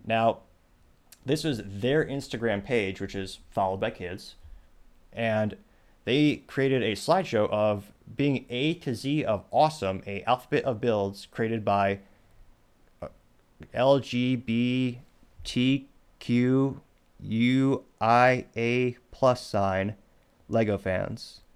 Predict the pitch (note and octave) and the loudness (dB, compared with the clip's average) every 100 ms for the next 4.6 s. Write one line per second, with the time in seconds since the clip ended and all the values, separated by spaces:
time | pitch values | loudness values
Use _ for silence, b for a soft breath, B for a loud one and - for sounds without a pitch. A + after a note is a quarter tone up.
0 | b b b b b b - - A2+ A2 | b b b b b b -10 -2 -2 -2
1 | - A2+ G2 G2 F#2 - - - - G#2+ | -4 -6 -4 -6 -8 -14 -20 -20 -8 -6
2 | G2 F2+ F#2+ G2+ E2+ - - b b b | -6 -8 -6 -6 -6 -12 -20 b b b
3 | b - - _ _ _ _ _ B2 D3+ | b -20 -20 _ _ _ _ _ 2 2
4 | C3+ B2 A2+ G2 - - | 4 4 4 0 -12 -18